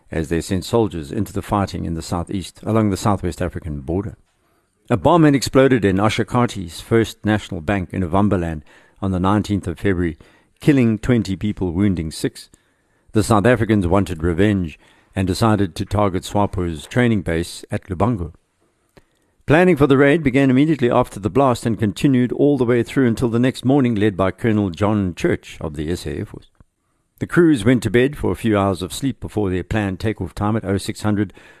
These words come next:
on the twentieth of February. But a noisy wedding was in full flow nearby at Grootfontein town, and there was little sleep. At dawn, the groggy crews climbed aboard the eight Mirages, led by Johan Rankin, who decided to teach the revelers a lesson.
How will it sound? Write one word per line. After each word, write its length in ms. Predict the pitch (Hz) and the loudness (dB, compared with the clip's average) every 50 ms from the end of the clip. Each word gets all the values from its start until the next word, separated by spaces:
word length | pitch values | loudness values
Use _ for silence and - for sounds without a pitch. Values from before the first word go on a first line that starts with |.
| _ _ | _ _
on 120 | - 95 87 | -6 -4 -4
the 80 | 87 | -4
twentieth 440 | - - - 107 87 78 82 76 67 | -6 -2 -2 -2 -2 -2 -4 -8 -8
of 140 | 76 - - | -10 -12 -6
February. 400 | - 107 110 101 95 90 - - _ _ _ _ _ _ | -2 -2 0 0 -2 -8 -10 -16 _ _ _ _ _ _
But 160 | - 151 170 170 | 2 2 4 4
a 140 | 175 156 | 4 4
noisy 480 | 151 147 170 208 214 214 170 185 202 185 | 6 6 6 6 6 4 2 2 0 2
wedding 360 | 143 160 190 202 190 127 101 | 4 4 4 4 2 2 2
was 200 | 101 104 110 90 | 2 2 2 2
in 100 | 117 104 | 0 -2
full 300 | - - - 143 135 117 | -2 0 0 0 0 0
flow 260 | - - 143 135 120 | -2 0 2 2 2
nearby 480 | 107 98 104 110 104 92 95 90 110 127 | 2 2 2 0 0 0 0 -2 -2 -4
at 160 | - 117 101 | -4 -6 -8
Grootfontein 800 | - - - - 127 120 - - - 101 87 - 98 95 90 87 | -8 -6 -2 0 0 0 0 -2 -4 -4 -4 -4 -4 -4 -4 -4
town, 400 | - - 127 120 95 76 73 95 98 | -4 -4 -4 -4 -4 -6 -10 -10 -6
and 120 | 101 98 | -2 -2
there 80 | 98 92 | -2 -2
was 100 | 87 73 | -2 -4
little 240 | 82 98 - 90 | -4 -6 -6 -6
sleep. 380 | 76 - - 120 120 - _ - - _ _ _ _ _ _ _ _ - | -12 -10 -10 -10 -10 -12 _ -20 -20 _ _ _ _ _ _ _ _ -2
At 240 | 120 117 95 90 87 | 0 0 0 2 4
dawn, 340 | 139 139 123 123 135 147 139 | 4 6 6 4 4 2 2
the 80 | 123 | 2
groggy 480 | 107 95 113 120 117 113 110 107 101 98 | 2 2 4 2 4 4 2 0 0 -2
crews 480 | - - - 110 95 92 101 113 110 | -2 -2 -2 0 0 0 -2 -6 -8
climbed 320 | - - 113 110 104 104 101 | -6 -2 0 0 0 0 0
aboard 300 | 98 95 101 104 101 82 | 0 0 2 0 0 0
the 180 | 101 104 - | -4 -6 -2
eight 240 | 113 110 92 - - | -2 -4 -4 -4 -6
Mirages, 680 | 95 98 95 92 92 95 90 80 82 87 95 113 - - | -6 -4 -2 -2 -2 -2 -2 -4 -8 -10 -12 -14 -8 -2
led 180 | 101 113 107 85 | 0 0 0 0
by 220 | 104 104 101 98 | 0 0 0 0
Johan 300 | 104 104 107 101 117 113 | 0 0 0 2 2 2
Rankin, 360 | 104 107 113 113 - - 82 - _ _ - - _ _ - | 2 0 0 -2 -4 -8 -14 -14 _ _ -20 -20 _ _ -10
who 100 | - 92 | -6 -6
decided 340 | 95 - 139 135 135 113 | -2 0 2 2 2 0
to 80 | 95 98 | -2 -8
teach 480 | 85 - - 165 160 - - - - - | -8 -6 -6 -6 -6 -6 -8 -14 -8 -4
the 140 | 104 107 | -2 0
revelers 560 | 90 104 120 110 101 90 87 90 104 - - - | 2 2 2 2 2 0 -2 -2 -4 -6 -8 -6
a 60 | 117 | -4
lesson. 340 | 107 123 131 - - 95 98 | -4 -4 -4 -4 -8 -18 -18